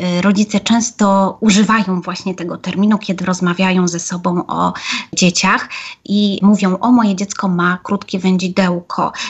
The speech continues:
czy skrócone, a moje dziecko ma prawidłowe wędzidełko”, tak? „Y, byłem u logopedy, czy byłam u logopedy i wszystko jest w porządku”. To wędzidełko języka rzeczywiście jest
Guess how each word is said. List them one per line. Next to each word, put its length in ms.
czy 100
skrócone, 920
a 140
moje 560
dziecko 800
ma 140
prawidłowe 720
wędzidełko”, 760
tak? 420
„Y, 140
byłem 380
u 80
logopedy, 680
czy 160
byłam 340
u 60
logopedy 640
i 200
wszystko 440
jest 160
w 40
porządku”. 580
To 80
wędzidełko 520
języka 600
rzeczywiście 640
jest 360